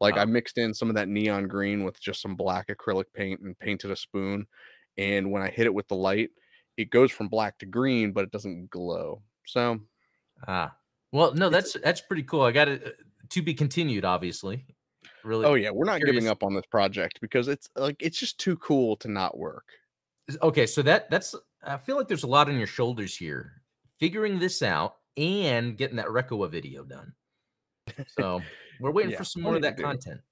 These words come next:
Speaker 2: that juicy, juicy content. Um, well, cool. Um, okay, here's something I wanna do real quick. Um, G Fuel was kind enough to send me a
Speaker 1: Hey.
Speaker 2: Banshee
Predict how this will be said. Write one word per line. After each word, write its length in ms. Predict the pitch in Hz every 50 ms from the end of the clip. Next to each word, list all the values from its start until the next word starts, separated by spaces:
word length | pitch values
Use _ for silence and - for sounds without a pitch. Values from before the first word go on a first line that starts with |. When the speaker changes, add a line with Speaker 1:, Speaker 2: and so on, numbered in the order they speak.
| _ _
Speaker 2:
that 180 | 110 85 - -
juicy, 320 | - 120 120 - - 113
juicy 300 | 101 107 110 - - 98
content. 460 | - - 101 101 - - 73 64 - _ _
Um, 380 | 110 104 101 95 87 87 82 - - - - - - _ _ - - - - - - - - _ _ _ -
well, 100 | 151 -
cool. 440 | - 262 277 240 - - - - _ _ _ _ _ -
Um, 500 | 170 185 190 185 180 175 165 156 131 127 - _ _ _ _ _ _ _ _ _ _ _ - - _ -
okay, 180 | 170 - 151 117
here's 200 | 135 196 196 -
something 200 | 233 180 170 160
I 40 | 156
wanna 180 | 151 147 139
do 120 | 135 135 123
real 140 | 117 107
quick. 260 | - - 92 76 - _ _ _ _ - - - _ _ _ _ _ _ _ _
Um, 520 | 131 127 127 123 117 113 117 117 117 113 - _ _ _ _ _ _ _ _ _ _ - - - 508 - - _ _ _ _ _ _ _ _ _ _ _ _ -
G 260 | - - 165 247 -
Fuel 480 | - - - 131 120 101 82 92 120 - _ _ _ _ _ -
was 200 | 85 92 90 -
kind 380 | - - 131 160 220 254 214
enough 480 | 147 95 73 65 64 - - - - -
to 100 | - 117
send 400 | - - - - 196 233 247 226
me 540 | 208 220 240 214 123 71 67 71 78 123 - _ _ _ _ _ _ _ _ _ _ _ _ _ _ _ _ _ _ _ -
a 100 | 131 127
Speaker 1:
Hey. 640 | 117 - - - 160 170 190 220 240 190 190 208 - - 104 87
Speaker 2:
Banshee 320 | 78 151 165 180 - -